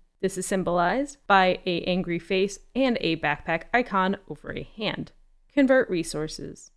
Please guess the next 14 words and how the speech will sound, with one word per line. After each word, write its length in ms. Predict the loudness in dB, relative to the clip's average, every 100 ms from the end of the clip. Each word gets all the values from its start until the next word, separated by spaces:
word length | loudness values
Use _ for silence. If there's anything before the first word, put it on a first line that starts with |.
| -10
Replace 360 | -4 -2 -2 -4
one 240 | -4 -4
pizza 480 | -2 -6 -4 -6 -4
or 160 | -2 -2
toy 500 | -4 -4 -2 -2 -4 -4
in 140 | -2
your 140 | -2 -4
stuff 400 | -2 0 0 -2 -4
or 140 | -6
pack 440 | -4 -2 0 -2 -10 _ -6
with 120 | -2
the 140 | 0
other 260 | 0 -2 -4
resource. 640 | -4 -6 -6 -10 -12 -16